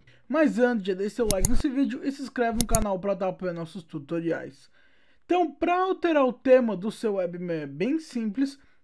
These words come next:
A primeira coisa que você precisa fazer é acessar o seu webmail. Então, já dentro do webmail, nós vamos vir no campo da direita superior. Então, vamos vir no botão escrito Configurações.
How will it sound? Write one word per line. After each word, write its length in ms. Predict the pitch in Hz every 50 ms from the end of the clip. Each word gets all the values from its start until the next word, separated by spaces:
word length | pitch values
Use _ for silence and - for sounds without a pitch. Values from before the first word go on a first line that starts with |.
| - -
A 80 | 302
primeira 400 | 277 339 349 349 359 359 359 339
coisa 200 | - 339 311 269
que 80 | 269 262
você 120 | - 285
precisa 260 | 214 233 262 262 262
fazer 340 | - 320 311 254 285 294 277 - - _ _ _ _
é 200 | - 302 320 320
acessar 440 | 311 285 285 311 294 277 - 277 254
o 60 | 254
seu 220 | 254 - - 247 226
webmail. 540 | 220 220 240 254 233 190 156 139 127 123 - - - _ _ _ _
Então, 240 | - 330 339 339 302
já 220 | - 285 277 269
dentro 300 | 233 247 226 202 254 233
do 140 | 202 214 226
webmail, 520 | 208 196 190 214 269 262 254 247 269 277
nós 280 | 269 269 277 277 262 240
vamos 340 | 269 262 254 262 247 208 190
vir 320 | 208 226 202 165 156 - _ _ _ _ _ -
no 180 | 254 311 339 320
campo 500 | - 294 269 247 214 175 - 165 156 160
da 220 | 165 170 214 262
direita 580 | 269 269 302 - 262 233 220 196 160 - 180 160
superior. 720 | - - 277 277 - 320 311 294 277 254 247 277 277 277 - -
Então, 320 | 339 294 - 269 233 208
vamos 260 | 208 202 202 190 175
vir 140 | 180 185 175
no 100 | 170 170
botão 320 | 180 202 196 160 190 175
escrito 360 | 165 160 - - 180 156 - -
Configurações. 1120 | - 165 156 143 - 160 147 160 160 - 214 - - - 208 202 214 220 - - -